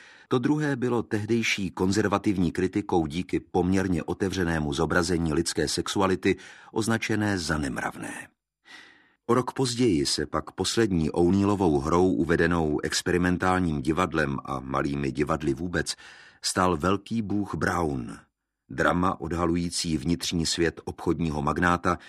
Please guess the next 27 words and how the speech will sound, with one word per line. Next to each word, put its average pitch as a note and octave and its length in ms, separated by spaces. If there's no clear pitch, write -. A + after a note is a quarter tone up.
jenž F#2 420
bezostyšně G2+ 760
profituje F2+ 640
z - 160
imaginace F2 640
svého D#2 320
protějšku, E2+ 640
umělce E2+ 540
architekta. - 720
I B2+ 100
ta C#3 180
si F#2 180
totiž - 360
našla D#2 280
cestu D#2+ 420
z C#2+ 140
Greenwich D#2 460
Village F2 420
na D#2 80
Broadway, D2 580
kde C2+ 160
se - 140
posléze D#2 600
úkolu D2+ 440
uvádět C#2 640
O'Neillovy D2 640
hry E2+ 300